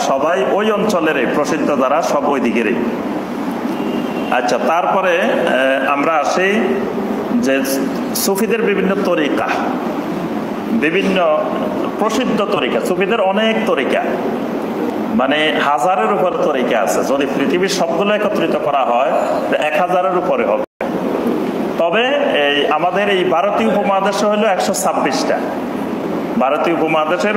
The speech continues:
প্রসিদ্ধ তরিকা হলো একশো ছাব্বিশটা। তন্মধ্যে সবচেয়ে shortcut, এটাও জানা না, শর্টকাট কোনটা? চিশতিয়া সাবেরিয়া। এটা হলো আল্লাহকে পাওয়ার একেবারে শর্টকাট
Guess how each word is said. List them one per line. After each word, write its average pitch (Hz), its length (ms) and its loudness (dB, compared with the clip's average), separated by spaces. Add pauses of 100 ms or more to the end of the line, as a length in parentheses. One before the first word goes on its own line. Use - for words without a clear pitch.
(100)
প্রসিদ্ধ 185 520 0
তরিকা 175 320 2
হলো 185 280 2
একশো - 420 0
ছাব্বিশটা। - 520 0 (600)
তন্মধ্যে 170 540 0
সবচেয়ে 190 500 0
shortcut, 170 580 0 (1900)
এটাও 120 300 0
জানা 117 240 2
না, 98 200 2
শর্টকাট 185 460 0
কোনটা? 139 400 0 (840)
চিশতিয়া 190 600 2
সাবেরিয়া। 151 680 2 (640)
এটা 151 260 4
হলো 185 160 2
আল্লাহকে 175 380 0
পাওয়ার 180 320 0
একেবারে 165 640 2
শর্টকাট 180 440 0